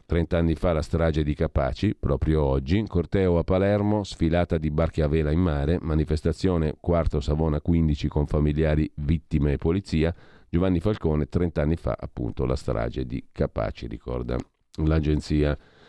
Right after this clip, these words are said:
ansa. E poi ancora dalla prima pagina dell'ANSA, sempre per la cronaca, incidente prima dell'alba in quel di Verona, ubriaco travolge e uccide una ragazza sul marciapiede, fugge ma viene preso, la vittima ventinove anni, il conducente dell'auto ventiseienne aveva nel sangue un tasso alcolemico tre volte superiore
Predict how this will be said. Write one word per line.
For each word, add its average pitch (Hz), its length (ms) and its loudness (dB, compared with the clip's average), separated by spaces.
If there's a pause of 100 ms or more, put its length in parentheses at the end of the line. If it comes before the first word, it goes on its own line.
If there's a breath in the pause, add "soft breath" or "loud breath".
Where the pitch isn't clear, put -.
(680 soft breath)
ansa. 107 600 0
E 104 80 2
poi 110 240 2
ancora 110 320 2
dalla 101 200 2
prima 104 400 2
pagina 92 420 2
dell'ANSA, 87 600 2
sempre 87 280 0
per 80 160 0
la 87 100 2
cronaca, 90 680 2
incidente 87 580 0
prima 82 240 0
dell'alba 78 580 2
in 71 120 0
quel 82 180 0
di 78 120 0
Verona, 92 480 2
ubriaco 85 520 0
travolge 80 640 2
e 82 140 -2
uccide 82 640 2
una 87 240 4
ragazza 80 560 0
sul 104 240 2
marciapiede, 87 640 2
fugge 107 420 2
ma 98 140 2
viene 80 280 2
preso, 67 360 0
la 71 100 2
vittima 98 460 2
ventinove 80 640 0
anni, 62 260 -2
il 60 80 -6
conducente 82 520 0
dell'auto 95 560 0
ventiseienne 82 920 0
aveva 78 440 0
nel 87 240 0
sangue 95 420 0
un 85 160 0
tasso 87 320 -2
alcolemico 78 720 0
tre 113 200 0
volte 78 380 0
superiore 67 640 0